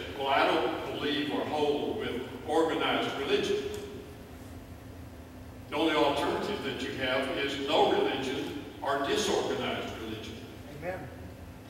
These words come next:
Speaker 1: And so we, we recognize the fact that in, in the study of, of that portion of Scripture, that we saw the results of disorganized religion, where everybody tried to do it their own way. Uh,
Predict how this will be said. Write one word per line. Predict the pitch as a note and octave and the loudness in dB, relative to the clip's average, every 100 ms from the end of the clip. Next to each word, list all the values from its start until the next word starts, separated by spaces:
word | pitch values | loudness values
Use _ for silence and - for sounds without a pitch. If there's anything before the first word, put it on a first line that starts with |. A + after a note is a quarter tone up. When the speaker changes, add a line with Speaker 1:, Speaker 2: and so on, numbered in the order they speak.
| - - - - | -14 -12 -14 -8
Speaker 1:
And | D3 | -4
so | - F3 D#3+ E3 | 0 4 4 4
we, | D#3+ D3+ D#3+ | 2 2 2
we | D3+ | 0
recognize | C#3+ F3 - - - - - | 2 2 4 2 2 2 2
the | C#3+ | 0
fact | C#3+ D3 D3 D3 | 0 2 2 0
that | C#3 C3+ - - D3+ | -2 -4 -6 -4 -2
in, | D3+ D3+ D#3 | 0 0 0
in | D3+ | 0
the | D3 | 0
study | D3 - F3+ - - | -2 2 4 4 2
of, | - C#3 - - | 0 -2 -4 -2
of | D#3+ D#3+ - - - | 0 0 -2 -4 0
that | - - - | 2 2 0
portion | E4+ F4 F4+ - | 0 2 0 -2
of | - | -4
Scripture, | - F#4 F#4 - - - - - | -2 -2 -2 -4 -4 -6 -8 -6
that | D#3+ D#3 | -2 0
we | D#3+ | 2
saw | - D#3+ D#3+ D3 C#3 - - | 2 4 6 8 6 4 0
the | D3+ | 0
results | D#3 C#3+ C#3 F#3+ G#3 - - - - - - - | 0 0 0 4 6 6 4 0 -4 -6 -8 2
of | D3 D3 - | 2 4 4
disorganized | F3+ - D#3 D3+ D3+ D3 D3 D3+ D3+ | 4 6 6 4 4 4 4 2 2
religion, | D3 - - A#2 - | 2 2 0 -2 -2
where | C#3 | 0
everybody | C#3 - C#3 C3+ C#3 | 0 0 2 2 2
tried | - - | 2 2
to | - - | 0 0
do | C3+ | -2
it | C3+ | -2
their | A#2+ | -2
own | A#2+ A#2+ A#2+ | -2 -4 -2
way. | A#2+ A#2+ A#2+ A#2+ - - - - - - - - - - - - | -2 -2 -6 -10 -10 -12 -12 -12 -14 -14 -14 -14 -14 -14 -14 -10
Uh, | B2+ | -8